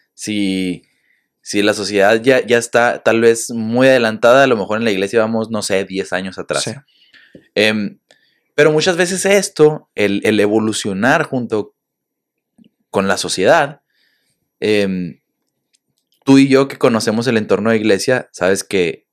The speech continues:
Speaker 1: suena a, "Ah, es que van con la corriente del mundo". El comenzar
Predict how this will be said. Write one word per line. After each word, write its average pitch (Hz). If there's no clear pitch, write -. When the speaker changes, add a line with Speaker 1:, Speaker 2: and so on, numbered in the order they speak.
Speaker 1:
suena 120
a, 85
"Ah, 110
es 113
que 120
van 98
con 110
la 107
corriente 90
del 92
mundo". 87
El 113
comenzar 120